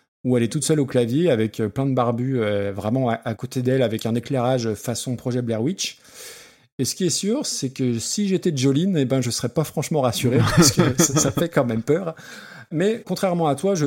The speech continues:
je trouve que le, le texte de la chanson va pas du tout. Et c'est, je pense que c'est ce qui me plaît pas, parce qu'il y avait un truc qui me dérangeait, mais que j'arrivais pas à déterminer. Pour moi, euh, Jolene, oui, il y a un, c'est, c'est pas bien que la fille tourne autour de son mec, mais, euh, d-, d'en faire une version comme ça,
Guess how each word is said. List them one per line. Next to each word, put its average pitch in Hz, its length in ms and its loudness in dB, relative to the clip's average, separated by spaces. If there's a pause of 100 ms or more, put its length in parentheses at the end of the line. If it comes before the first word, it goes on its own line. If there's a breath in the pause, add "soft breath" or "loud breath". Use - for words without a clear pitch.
je 131 100 0
trouve 180 260 -2
que 143 120 2
le, 110 480 0
le 110 180 -4
texte 156 240 -2
de 139 60 4
la 123 80 2
chanson 180 320 -2
va 127 100 2
pas 160 180 0
du 147 140 -2
tout. 131 300 -8
Et 127 40 -2
c'est, 117 280 -4
je 123 80 -4
pense - 200 -6
que - 100 -8
c'est - 160 -8
ce - 120 -8
qui 196 140 -2
me 175 60 0
plaît 165 180 2
pas, 156 100 -2
parce 143 140 -2
qu'il - 80 -6
y 110 40 0
avait 110 100 0
un 175 40 2
truc 170 200 -8
qui 165 80 -2
me 143 60 0
dérangeait, 135 380 2
mais 120 140 -2
que 107 80 -8
j'arrivais 104 260 -4
pas 160 140 -2
à - 20 0
déterminer. 131 600 -4 (100)
Pour 120 140 -2
moi, 170 320 -2 (100)
euh, 120 340 -4
Jolene, 143 360 0
oui, 147 280 2
il 113 80 2
y 110 60 0
a 107 80 2
un, 107 400 -4
c'est, - 160 -12
c'est - 160 -8
pas 113 80 -2
bien 127 240 0
que 127 100 -4
la 110 240 -2
fille 127 200 -6
tourne 120 180 -4
autour 110 220 -6
de - 40 -18
son 135 120 -2
mec, 160 200 -2
mais, 120 180 -2 (460 soft breath)
euh, 123 200 -2
d-, 147 380 -8
d'en 123 120 0
faire 143 220 -2
une 135 100 2
version 127 400 -4
comme 123 180 -2
ça, 123 360 -2